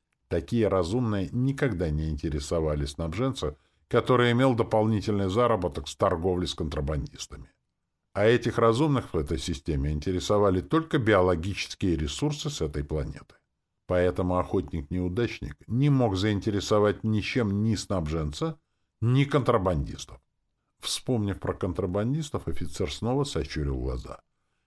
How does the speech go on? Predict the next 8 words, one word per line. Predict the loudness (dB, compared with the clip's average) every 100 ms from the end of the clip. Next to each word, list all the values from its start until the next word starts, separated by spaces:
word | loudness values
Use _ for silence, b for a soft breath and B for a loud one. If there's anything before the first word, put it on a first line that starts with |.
| _
Один | -2 2 2 2
из |
его | 4 2
старых | 4 6 6 4
контактов | 2 2 0 0 -6 -6
среди | -4 0
этих | 0 0 -2
разумных | 0 0 0 -2 -2 -6